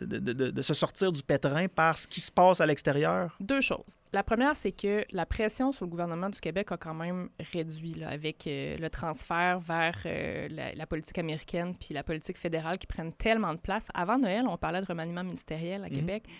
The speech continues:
Speaker 2: La caq, ça allait pas bien, et cetera, et cetera. Ça a donné comme un petit break, euh, à François Legault. Donc, ça leur donne le temps aussi peut-être de réfléchir à comment ils veulent terminer leur mandat. Il leur reste, euh, un an, un petit peu plus d'un an et demi, euh, pour accomplir des choses.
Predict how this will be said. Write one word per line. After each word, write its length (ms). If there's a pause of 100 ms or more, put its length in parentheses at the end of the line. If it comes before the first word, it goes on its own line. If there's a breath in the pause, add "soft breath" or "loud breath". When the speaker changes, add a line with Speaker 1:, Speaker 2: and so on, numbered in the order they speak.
(300 loud breath)
Speaker 2:
La 140
caq, 220
ça 140
allait 160
pas 160
bien, 260
et 60
cetera, 260
et 60
cetera. 440 (380 soft breath)
Ça 180
a 40
donné 260
comme 220
un 100
petit 220
break, 460
euh, 140
à 100
François 360
Legault. 360
Donc, 160
ça 120
leur 160
donne 180
le 120
temps 180
aussi 240
peut-être 260
de 120 (100)
réfléchir 600
à 80
comment 300
ils 140
veulent 200
terminer 320
leur 140
mandat. 240
Il 60
leur 140
reste, 280
euh, 140 (140)
un 200
an, 220
un 80
petit 120
peu 100
plus 120
d'un 220
an 60
et 80
demi, 380
euh, 60
pour 140
accomplir 440
des 120
choses. 300